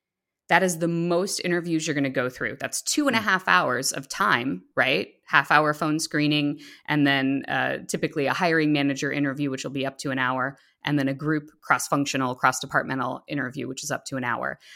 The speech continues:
Speaker 1: That's still a significant commitment. But I've talked with a lot of candidates. They're like, "You know, I've, I've gone through ten interviews." You're not,
Speaker 2: Wow.
Speaker 1: you're not talking about being the president. <laughs> You know what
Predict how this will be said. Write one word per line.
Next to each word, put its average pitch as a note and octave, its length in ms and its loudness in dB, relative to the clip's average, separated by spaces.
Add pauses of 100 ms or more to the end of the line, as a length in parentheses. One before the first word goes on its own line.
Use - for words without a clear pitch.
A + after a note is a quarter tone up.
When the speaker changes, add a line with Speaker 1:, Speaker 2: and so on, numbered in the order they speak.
(100)
Speaker 1:
That's D4 200 2
still F4+ 300 -2
a F3+ 60 2
significant F#3 800 -2
commitment. D#3 480 -6 (380)
But G3 100 4
I've G#3+ 80 4
talked B3+ 240 0
with G#3+ 80 -4
a F#3 60 0
lot F3 180 0
of F3+ 80 -2
candidates. F3+ 400 -4
They're D3+ 140 -2
like, C#3+ 280 0 (240)
"You D#3+ 80 0
know, D#3+ 160 0
I've, F3 280 -2
I've E3 280 -2
gone F3+ 220 2
through E3 240 -4
ten G3+ 420 -6
interviews." E3 800 -6 (600)
You're D4+ 120 -2
not, D#4+ 220 0
Speaker 2:
Wow. G3+ 260 -6
Speaker 1:
you're C#4+ 100 -2
not D4+ 200 0 (200)
talking C#4+ 380 0
about A3+ 240 0
being A#3 220 0
the D3+ 60 -2
president. - 640 2
<laughs> - 0 -
You - 100 12
know - 140 12
what - 180 12